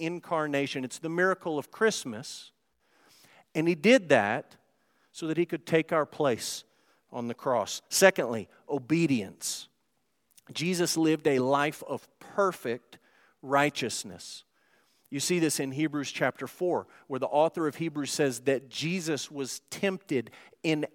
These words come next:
every way, just like we are tempted, yet he was completely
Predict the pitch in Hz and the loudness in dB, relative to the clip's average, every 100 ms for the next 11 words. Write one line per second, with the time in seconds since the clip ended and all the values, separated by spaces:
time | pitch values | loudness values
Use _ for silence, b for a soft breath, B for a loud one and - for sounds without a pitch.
0 | - 170 196 196 226 220 220 - _ 131 | 4 8 8 4 -4 -4 -4 -10 _ -8
1 | 139 170 139 120 139 156 b b _ 117 | 4 8 8 6 2 -4 b b _ -4
2 | 151 196 226 - 185 196 190 - 156 180 | 6 8 6 2 6 6 6 2 -4 0
3 | 190 156 135 - 135 123 135 139 - b | 2 2 0 -4 -6 -4 -2 -2 -4 b
4 | b 123 131 202 233 160 165 - b b | b -12 6 10 12 10 6 -4 b b
5 | 202 190 165 147 - - 151 - 180 247 | -4 -2 -2 -4 -4 -8 -8 0 4 6
6 | 240 170 156 160 | 6 4 4 4